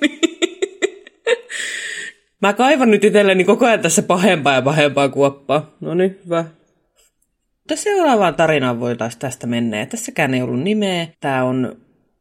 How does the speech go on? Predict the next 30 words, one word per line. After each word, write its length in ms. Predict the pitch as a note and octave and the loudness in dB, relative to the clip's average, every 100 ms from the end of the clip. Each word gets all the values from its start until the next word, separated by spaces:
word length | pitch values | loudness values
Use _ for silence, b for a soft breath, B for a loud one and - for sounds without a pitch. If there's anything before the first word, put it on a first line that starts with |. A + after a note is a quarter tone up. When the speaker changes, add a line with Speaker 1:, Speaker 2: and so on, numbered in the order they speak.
| _ | _
Speaker 2:
Mökki 320 | D3+ C3+ _ C3+ | -8 -8 _ -4
Maija. 460 | C3 B2+ A#2+ B2+ C3+ b b b b b b b b b _ _ _ | 0 0 0 -2 -8 b b b b b b b b b _ _ _
Pitäisikö 280 | - C#4+ A4+ | -12 -10 -4
meidän 200 | A4 C#4 | 0 2
alkaa 140 | G#3 | 0
käyttää 360 | F#3+ G3+ G3 F#3 | -2 -4 -4 -8
semmosia 380 | - D#3+ C#3+ C#3+ | -10 -8 -6 -4
niinku 200 | C3+ C#3 | -4 -6
sukupuolineutraaleja 1200 | D#3+ E3 D3+ A#2+ G#2 A2 G#2+ A2 - G2 F2+ F#2+ | -8 -6 -4 -4 -4 -6 -8 -8 -8 -8 -6 -8
nimiä 320 | A2 A2 G2 | -8 -8 -10
näissä? 420 | D2+ G2 D#3 - - _ _ _ _ _ - | -12 -12 -12 -14 -18 _ _ _ _ _ -8
Speaker 1:
Se 140 | B3 | -2
voisi 220 | D4 D#4+ | 0 0
olla, 180 | B3+ A3+ | -2 -2
se 140 | - | -2
sopisi 400 | A#3 A#3 G#3+ F3 | -4 -2 -4 -6
meille 240 | D#3 - - | -8 -6 -6
ehkä 240 | - - | -8 -8
meidän 260 | F3 E3 D3+ | -4 -4 -4
niinku 520 | D3+ - D3+ - _ _ - | -8 -8 -8 -10 _ _ -10
näkemyksiin 520 | E3 E3 D3+ D3+ - D#3+ | -10 -6 -6 -6 -10 -6
Speaker 2:
Niin 60 | |
Speaker 1:
paremmin. 220 | E3+ D#3+ | -4 -4
Speaker 2:
sopisi. 420 | D3 C3 C#3 C#3 - _ _ _ _ _ | -4 -6 -8 -8 -18 _ _ _ _ _
Speaker 1:
Mikä 300 | G3+ G#3 F#3 | -2 2 2
eläin 260 | F3 E3 D#3 | 4 2 0
alkaa 360 | D3+ - D#3 | -6 -2 -2
M:llä? 300 | D3 - - G3+ B B B _ _ - | -2 -4 -6 -8 B B B _ _ -2
Muuli. 380 | G3 F3 D#3 | 0 0 -2
Speaker 2:
<laughs> 80 | - | -4